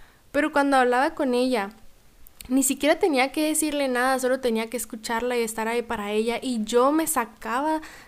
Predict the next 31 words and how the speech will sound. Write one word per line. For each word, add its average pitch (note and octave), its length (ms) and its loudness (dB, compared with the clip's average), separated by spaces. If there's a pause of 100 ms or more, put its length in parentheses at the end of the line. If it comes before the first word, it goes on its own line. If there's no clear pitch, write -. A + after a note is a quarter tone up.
de A3+ 260 2
ese A#3 180 0
lamento A#3 760 0
propio A#3+ 540 0 (380)
y, B3+ 360 -2
y B3+ 120 -2
regalaba A#3 540 2
un C4 120 0
poco C4 200 -2
de D4 140 2
mi B3+ 120 2
tiempo A#3 420 0
a C4 40 2
alguien C4 260 -2
que, A#3+ 440 -4 (420)
que A3+ 200 2
quiero A3+ 360 2
mucho C#4 500 2
y C4 120 -2
definitivamente C4 800 4
me C4 120 2
hacía B3 220 2
sentir A#3+ 360 0
mucho B3+ 460 2
mejor A3+ 480 0 (1160)
porque G#3+ 1040 -2 (200)
compartí A3+ 600 -2
algo C4+ 260 2
de B3 160 0
mí B3 240 -2
que G#3 380 -8